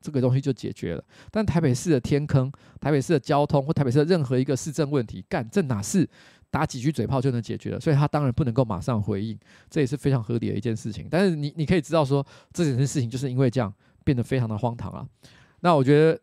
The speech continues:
你，你，你可以感觉到，就是说，我觉得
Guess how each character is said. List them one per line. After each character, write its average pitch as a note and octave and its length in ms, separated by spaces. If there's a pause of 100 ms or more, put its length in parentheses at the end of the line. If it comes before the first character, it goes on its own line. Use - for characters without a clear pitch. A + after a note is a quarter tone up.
(580)
你， D3+ 340
你， D3+ 260
你 D3+ 100
可 D#3+ 160
以 D#3+ 60
感 B2 180
觉 A#2+ 200
到， C3 180
就 C3 140
是 C3 60
说， A#2 560 (520)
我 D#3 140
觉 E3 160
得 D3+ 360